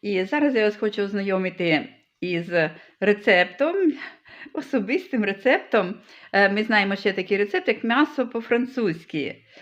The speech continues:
Е, а сьогодні в мене подібне що-то, але воно буде виконуватися, е, зовсім по-другому.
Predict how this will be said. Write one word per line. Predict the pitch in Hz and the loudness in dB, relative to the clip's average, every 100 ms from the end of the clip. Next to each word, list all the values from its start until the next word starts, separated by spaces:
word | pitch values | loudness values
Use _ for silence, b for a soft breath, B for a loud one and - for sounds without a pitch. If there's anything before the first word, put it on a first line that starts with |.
| B B - | B B -2
Е, | 170 160 156 101 - - - _ _ _ _ | 2 2 2 -2 -12 -16 -16 _ _ _ _
а | 190 190 185 - 175 | 4 4 4 0 -6
сьогодні | 226 220 226 185 | -2 0 2 2
в | 180 | -2
мене | 175 170 147 - _ | -2 0 -2 -6 _
подібне | 180 170 170 170 202 | -10 -6 -4 -4 -6
що-то, | 349 359 349 | -6 -4 -2
але | 196 185 185 | 2 2 2
воно | 196 277 | 0 -2
буде | 226 190 180 | -2 -2 -4
виконуватися, | 180 247 277 226 208 202 - 185 175 170 B B B - | -4 -2 0 0 -4 -8 -4 0 0 -4 B B B -2
е, | 180 | 0
зовсім | 185 208 254 - | 2 0 0 -6
по-другому. | 185 175 139 143 147 | -6 -6 -4 -4 -6